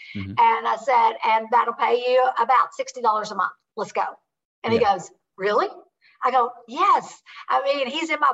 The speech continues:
Speaker 2: book. I to share his story 'cause he just started buying real estate. I mean, he's my older brother. And
Speaker 1: Yeah.
Speaker 2: he just, uh, two years ago started buying real estate. And we've now got him up to twenty-five hundred a month passive income
Speaker 1: That's great.
Speaker 2: with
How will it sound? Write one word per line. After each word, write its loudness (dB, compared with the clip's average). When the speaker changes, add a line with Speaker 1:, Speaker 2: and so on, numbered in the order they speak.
Speaker 2:
book. 0
I -2
to -16
share 0
his -8
story 0
'cause -8
he -10
just 0
started -2
buying 0
real 0
estate. -6
I -8
mean, -12
he's -8
my -2
older -6
brother. -8
And 0
Speaker 1:
Yeah. 2
Speaker 2:
he -10
just, 0
uh, -2
two -6
years 0
ago -2
started -4
buying 0
real -2
estate. -4
And -10
we've -4
now 4
got 2
him -6
up -4
to -18
twenty-five -4
hundred -6
a -6
month -4
passive -6
income -10
Speaker 1:
That's -10
great. -6
Speaker 2:
with 4